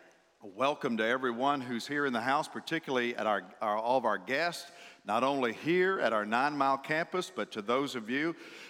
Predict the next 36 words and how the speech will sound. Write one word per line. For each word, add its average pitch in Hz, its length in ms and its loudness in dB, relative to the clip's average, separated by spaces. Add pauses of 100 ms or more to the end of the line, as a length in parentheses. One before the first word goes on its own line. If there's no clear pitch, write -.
(120)
at 107 220 4
our 104 220 4
Spanish 143 420 0
Trail 151 320 2
campus 156 720 -2
as 113 220 0
well. 135 340 2
A 107 40 4
very 120 200 0
good 123 220 -2
morning 131 380 2
to 113 120 -2
each 135 240 -2
and 123 80 -6
every 120 240 0
one 127 220 0
of 110 120 -2
you 139 200 0
who 135 180 -2
are 123 80 2
there, 131 260 2
as 139 120 -2
well 190 260 4
as 143 180 2
those 143 260 0
of 113 120 -6
you 160 160 0
that 123 140 2
are 113 80 0
worshiping 120 520 -2
with 127 160 2
us 151 200 -2 (540)
in 117 180 2
our 117 200 2
online 135 580 4
community. 139 600 0